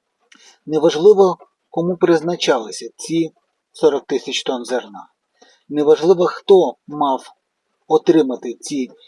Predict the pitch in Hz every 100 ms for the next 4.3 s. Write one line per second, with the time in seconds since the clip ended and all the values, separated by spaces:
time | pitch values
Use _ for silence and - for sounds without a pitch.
0 | _ _ 156 156 160 147 143 165 156 -
1 | 143 131 131 147 175 180 - _ 135 -
2 | 139 131 135 - 131 110 101 - _ _
3 | _ _ _ _ - 139 131 151 143 127
4 | - 151 131